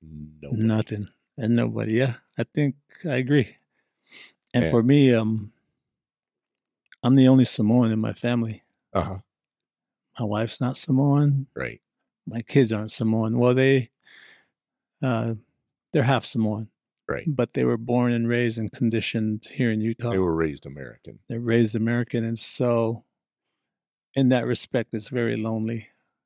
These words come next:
Speaker 1: Right.
Speaker 2: in my world because the way I think, the way I do things, um, yes. Anyway,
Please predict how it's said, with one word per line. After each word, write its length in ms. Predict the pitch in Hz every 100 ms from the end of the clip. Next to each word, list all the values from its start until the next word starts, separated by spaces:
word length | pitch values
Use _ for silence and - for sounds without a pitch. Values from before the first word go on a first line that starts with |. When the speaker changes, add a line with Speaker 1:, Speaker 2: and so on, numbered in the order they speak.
| _
Speaker 1:
Right. 220 | - 64 - -
Speaker 2:
in 420 | 120 110 110 101 _ -
my 200 | 110 113
world 360 | 110 110 113 - _ _ _ _ _ _ _ _ - _ -
because 800 | 120 120 135 117 120 117 117 120
the 80 | 117
way 220 | 123 113
I 60 | 107
think, 440 | - 120 117 -
the 60 | 143
way 200 | 117 117
I 60 |
do 180 | 120 120
things, 580 | 117 123 117 120 120 -
um, 400 | 113 117 120 120 _ _ _ _ _ _ _ _ _ _ _ _ _ _ _ _ _ _ _ _ _ -
yes. 540 | 107 107 - - - _ _ -
Anyway, 380 | 147 120 101